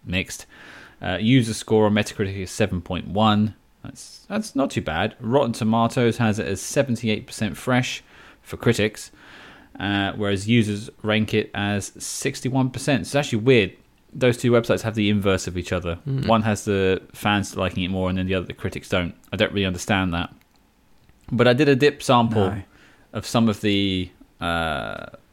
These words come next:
Speaker 1: actual reviews at the time to get a feel for how mixed it was.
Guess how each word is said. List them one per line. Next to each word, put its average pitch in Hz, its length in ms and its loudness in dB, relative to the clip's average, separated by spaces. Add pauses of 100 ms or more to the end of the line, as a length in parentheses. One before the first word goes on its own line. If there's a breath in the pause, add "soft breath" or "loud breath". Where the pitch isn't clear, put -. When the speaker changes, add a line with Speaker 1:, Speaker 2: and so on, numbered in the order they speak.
Speaker 1:
actual 92 460 -4
reviews 101 420 2
at - 60 -6
the 90 80 -4
time 117 420 2 (480 loud breath)
to - 100 -14
get 131 160 -2
a 127 60 2
feel 113 400 0
for - 120 -8
how 85 180 -6
mixed 85 320 -6
it 82 100 -4
was. 85 340 -4